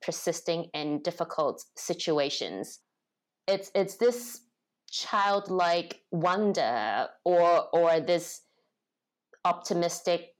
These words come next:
positive twist of the situation, which, which is humor, that really pull us through any adversity. And art, whether it's literary, whether it's visual,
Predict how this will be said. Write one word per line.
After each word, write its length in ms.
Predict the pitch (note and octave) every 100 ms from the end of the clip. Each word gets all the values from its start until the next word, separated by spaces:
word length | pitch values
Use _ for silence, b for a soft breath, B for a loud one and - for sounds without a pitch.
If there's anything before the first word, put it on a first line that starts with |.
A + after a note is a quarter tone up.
| -
positive 720 | - F3 - E3 - D#3 D#3 - - _ _ _ _ _ -
twist 420 | - F3 E3+ - -
of 200 | D3+ -
the 60 |
situation, 880 | D#3 F#3+ - F3 D#3+ F3 - D#3+ C#3+
which, 180 | D3 D#3+
which 260 | - E3 E3 -
is 200 | D3 -
humor, 440 | - C4+ A#3+ D3+
that 260 | C#3+ D3+ D3 D#3
really 640 | E3+ G#3 F3+ D#3 D3 D3 B B _ _ -
pull 280 | - A#3+
us 260 | G#3+ F#3+ -
through 640 | E3+ - F3+ F3 E3 E3 - -
any 800 | D#3+ D#3+ D3+ D3 C#3+ C#3+ - - _ _ _ _ _ -
adversity. 840 | D#3+ D3 F#3+ G3+ D#3 - F2+ E2 - _ _ _ _ -
And 540 | G3+ F#3+ F#3+ G3 F3+ - -
art, 420 | B3 A3 - - -
whether 400 | F3 E3 E3+ D#3+ -
it's 280 | C#3+ C#3
literary, 1040 | E3 F3+ G3+ - A3+ A3 G#3 G#3+ G3+ G3 G3
whether 320 | E3 C3 C#3+ -
it's 260 | C#3 D3+ C#3
visual, 800 | F3 F3 G#3 G3+ G3 F#3+ F#3